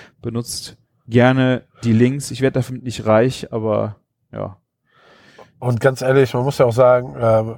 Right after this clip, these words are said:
Speaker 2: für Bose Food haben wir vorher auch schon immer aus Überzeugung
Speaker 1: Immer.
Speaker 2: Werbung
Speaker 1: Ja.
Speaker 2: gemacht, ne? Und das ist halt der Laden, wo man nicht dran vorbeikommt, wenn,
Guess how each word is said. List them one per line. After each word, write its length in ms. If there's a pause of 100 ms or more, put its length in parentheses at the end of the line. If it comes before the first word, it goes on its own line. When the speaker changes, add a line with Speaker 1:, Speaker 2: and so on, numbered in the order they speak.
Speaker 2:
für 260
Bose 240
Food 140
haben 100
wir 80
vorher 260
auch 80
schon 160
immer 360
aus 200
Überzeugung 760
Speaker 1:
Immer. 100
Speaker 2:
Werbung 200 (120)
Speaker 1:
Ja. 40
Speaker 2:
gemacht, 440
ne? 160 (400)
Und 160
das 120
ist 160
halt 180 (100)
der 360
Laden, 520
wo 60
man 160
nicht 280
dran 180
vorbeikommt, 1200
wenn, 440